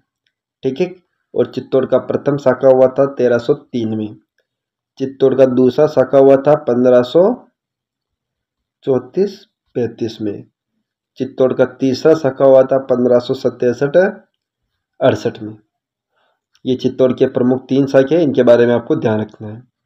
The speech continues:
ठीक है, आगे बात करते हैं अगले प्रश्न की। आठवां प्रश्न, वह दुर्ग जो मानसून महल के नाम से जाना जाता है, सोनारगढ़ दुर्ग, सज्जनगढ़ दुर्ग,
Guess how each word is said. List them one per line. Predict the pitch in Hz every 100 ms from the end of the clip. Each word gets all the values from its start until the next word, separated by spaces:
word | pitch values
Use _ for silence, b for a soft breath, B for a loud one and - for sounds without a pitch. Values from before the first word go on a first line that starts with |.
| _ _ _ _ _ _ _ -
ठीक | 131
है, | 185 - _ _ _ _ -
आगे | 117 117
बात | 117 113 -
करते | 110 120
हैं | 113
अगले | 123 135
प्रश्न | 135 135 139
की। | 135 143 139 - _ _ _ _ _ _ _ _ _ _ _ _ _ _ _ _ _ _ -
आठवां | 123 120 120 139
प्रश्न, | - 110 - - - _ _ _ _ _ _ _ _ _ _ _ _ _ _ _ _ -
वह | 120 151
दुर्ग | 147 147 151 175 - _ _
जो | 135 135
मानसून | 123 120 120 120 156 160
महल | 139 131
के | 135 143
नाम | 131 127
से | 120 151
जाना | 120 117
जाता | 113 113 120
है, | 117 117 117 _ _ _ _ _ _ _ _ _
सोनारगढ़ | - 123 127 131 143 143
दुर्ग, | 151 151 160 160 _ _ _ _ _
सज्जनगढ़ | 123 120 131 147 147 147
दुर्ग, | 151 151